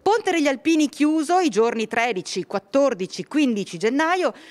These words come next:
dalle otto alle diciassette. Bene, oggi è il tredici gennaio, sono le dodici e venticinque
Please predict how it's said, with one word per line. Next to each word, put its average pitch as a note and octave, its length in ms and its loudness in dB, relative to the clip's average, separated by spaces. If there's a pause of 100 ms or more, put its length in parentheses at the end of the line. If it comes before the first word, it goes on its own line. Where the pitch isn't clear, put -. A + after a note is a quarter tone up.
dalle F#4 340 0
otto - 380 -2
alle G#3 380 -2
diciassette. F3+ 840 -4
Bene, A3 280 2 (320)
oggi G#3 440 0
è G#3+ 320 0
il E3+ 180 -10
tredici F3+ 840 -4
gennaio, A#3+ 800 0 (240)
sono C#4+ 540 2
le G#3 540 2 (380)
dodici G#3+ 800 0
e G#3+ 140 0
venticinque C4+ 960 0